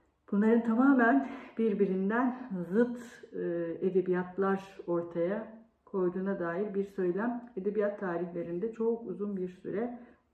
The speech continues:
devam ediyor. Hatta bu söylemin hala devam ettiğinden de bahsetmemiz mümkün. Dolayısıyla yani Fikret'in, e, Tevfik Fikret'in ve Halit Ziya'nın beğendikleri Mehmet Emin tam da, e,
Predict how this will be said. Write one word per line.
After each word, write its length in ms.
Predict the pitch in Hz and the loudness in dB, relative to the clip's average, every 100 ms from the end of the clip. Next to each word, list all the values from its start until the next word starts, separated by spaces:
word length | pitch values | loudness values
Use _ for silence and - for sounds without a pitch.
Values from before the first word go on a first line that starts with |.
| - | 0
devam 400 | 226 240 220 143 | 4 6 4 0
ediyor. 220 | 170 202 | -2 -2
Hatta 460 | 196 - 196 190 - | -6 -6 -6 -6 -2
bu 240 | 190 170 - - 180 - | -2 -2 -6 -10 -8 -4
söylemin 420 | 185 165 180 196 | -2 -2 -6 -6
hala 560 | 196 180 175 202 - - | -6 -4 -4 -4 -6 -6
devam 300 | 175 185 175 | -6 -4 -6
ettiğinden 540 | 170 - 165 160 160 | -8 -10 -8 -8 -6
de 140 | 202 196 | -6 -4
bahsetmemiz 640 | 175 - 175 - 156 240 - - _ | -4 -4 -8 -8 -8 -8 -10 -20 _
mümkün. 360 | 233 175 - - _ _ _ _ _ _ _ _ - | 0 0 -4 -14 _ _ _ _ _ _ _ _ -4
Dolayısıyla 720 | 165 196 208 302 180 139 - - - 175 | 2 4 4 2 0 0 -6 -14 -10 -2
yani 320 | 185 180 175 - | 0 0 -4 -10
Fikret'in, 800 | - 190 220 220 294 320 262 175 | -8 0 0 2 6 6 6 0
e, 840 | 170 165 156 156 156 - - - _ _ _ | 0 0 -2 -2 -4 -6 -10 -14 _ _ _
Tevfik 360 | - 160 185 - | -4 -4 -4 -8
Fikret'in 420 | - 180 285 294 | -4 0 2 4
ve 40 | 240 | 4
Halit 440 | 190 170 170 - | 2 0 -2 -8
Ziya'nın 540 | - - - - - | -8 -6 -6 -6 -6
beğendikleri 880 | 143 147 147 151 - 208 262 302 - | -4 -2 -2 -4 -2 0 2 0 -4
Mehmet 420 | 180 165 156 151 147 | -6 -8 -8 -10 -8
Emin 380 | 175 311 302 - - _ _ | -4 -4 -6 -12 -20 _ _
tam 360 | 254 262 254 202 | -4 0 0 0
da, 340 | 240 294 | 2 2
e, 60 | - | 0